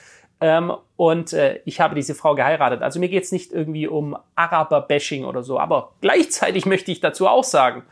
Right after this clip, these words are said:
ihre Familie, die sind nach Deutschland gekommen vor einigen Jahrzehnten. Sie ist aber selber in Tunesien geboren.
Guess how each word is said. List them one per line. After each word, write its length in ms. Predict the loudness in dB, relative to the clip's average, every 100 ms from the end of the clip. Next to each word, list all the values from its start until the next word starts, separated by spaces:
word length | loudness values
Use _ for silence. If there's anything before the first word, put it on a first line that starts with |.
| _ _ _ _ -2
ihre 260 | 2 2
Familie, 680 | 0 0 0 0 0 -2 -4 _ _
die 120 | -4
sind 260 | -2 -2 0
nach 140 | -2
Deutschland 420 | 2 2 2 -2 -4
gekommen 320 | 0 0 2
vor 220 | 0 2
einigen 280 | 2 0 0
Jahrzehnten. 680 | 0 0 -2 -4 -4 -6 -4
Sie 120 | -4
ist 120 | -2
aber 160 | 0 2
selber 240 | 2 0
in 100 | -4
Tunesien 400 | -4 -4 -4 -4
geboren. 380 | -2 2 2